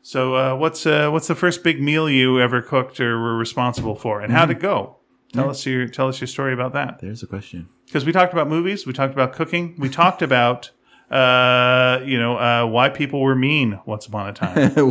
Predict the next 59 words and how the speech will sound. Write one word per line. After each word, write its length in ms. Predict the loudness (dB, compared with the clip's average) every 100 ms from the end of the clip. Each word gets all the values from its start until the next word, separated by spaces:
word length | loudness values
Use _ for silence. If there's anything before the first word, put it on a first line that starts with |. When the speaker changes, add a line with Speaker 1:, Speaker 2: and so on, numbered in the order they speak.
| 2 -8 -6
Speaker 2:
Why? 380 | -4 -4 -6 -8 0
Speaker 1:
Yeah, 160 | 2
why? 540 | 2 4 4 4 0 -6 -14 -14 -8
Speaker 2:
Why? 400 | -4 -2 0 -2
Why 160 | 0 2
are 80 | 2
they 80 |
still 220 | 2 2 4
mean 220 | 2 0
then? 260 | -4 -8 -14 _ _ _ 2
Speaker 1:
Oh, 140 | 4
are 120 | 2
people 280 | 0 -4 -4
still 260 | -6 -4 -4
mean? 240 | -6 -2
Speaker 2:
I 100 | 0
think 160 | 0 0
people 180 | -2
are 40 | -4
still 180 | -6 -10
mean. 280 | -10 -14 -20 _ _ _
Mean 160 | -4 -2
in 60 | 0
a 20 |
different 260 | -2 2
Speaker 1:
Oh, 40 | 4
I'll 100 | 2
Speaker 2:
way. 60 |
Speaker 1:
tell 120 | 2 -2
you 80 |
why. 180 | -2 -4
They're 140 | -2 -2
scared. 520 | -2 -2 0 0 0
There's 100 | 0
Speaker 2:
Defensive, 460 | 2 0 0 0 0
yeah, 160 | 0
Speaker 1:
The 80 | 2
only 140 | 2
Speaker 2:
it's 200 | 2 2
mostly 80 | 2
Speaker 1:
reason 220 | 2 2
people 120 | 2 2
Speaker 2:
defensive. 440 | 2 4 4 4
Speaker 1:
are, 300 | 4 4 0
like, 60 | -2
Speaker 2:
<laughs> 20 |
Speaker 1:
mean 180 | -2 -4
about 280 | -2 -4 -4
stuff 280 | -4 -4 -4
is, 140 | -10
yeah, 220 | -10 -10
'cause 220 | -12 -14 -10
they're, 340 | -10 -8 -8
uh, 360 | -8 -8 -10 -12
they're 140 | -14 -14
worried, 340 | -14 -14 -14
they're 120 | -14
scared, 480 | -14 -14 -14 -12 -8
Speaker 2:
Mm-hmm. 300 | -8 -8 -12